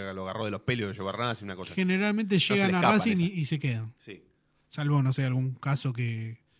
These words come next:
Speaker 2: sea muy, eh, bueno en el,
Speaker 1: Sí.
Speaker 2: a su edad. Y bueno, lo viene a buscar Boca o River, como ha pasado con
Speaker 1: ¿Edad?
Speaker 2: dieciséis años. Va a cumplir diecisiete en septiembre.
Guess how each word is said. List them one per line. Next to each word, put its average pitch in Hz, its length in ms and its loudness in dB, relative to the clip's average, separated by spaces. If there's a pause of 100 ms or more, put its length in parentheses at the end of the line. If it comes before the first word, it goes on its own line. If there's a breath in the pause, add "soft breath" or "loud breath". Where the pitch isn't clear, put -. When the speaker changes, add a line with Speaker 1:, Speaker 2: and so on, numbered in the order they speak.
(480 soft breath)
Speaker 2:
sea 139 420 0
muy, 139 880 0
eh, 117 560 -12 (1120)
bueno 160 600 2
en 139 80 0
el, 135 180 0
Speaker 1:
Sí. 135 160 -2
Speaker 2:
a 139 60 0
su 151 160 0
edad. 170 300 0 (560)
Y 120 180 -6
bueno, 123 380 -4
lo 113 100 -6
viene 120 180 -2
a 117 40 -2
buscar 123 220 -4
Boca 123 200 -4
o 127 40 -2
River, 131 300 -2
como 120 300 -4
ha 123 60 -2
pasado 123 320 -4
con 110 320 -8
Speaker 1:
¿Edad? 156 380 2 (960 soft breath)
Speaker 2:
dieciséis 156 580 0
años. 120 280 -2
Va 160 60 0
a - 20 -2
cumplir 151 300 0
diecisiete 147 580 -2
en 120 540 -4 (240)
septiembre. 120 540 -8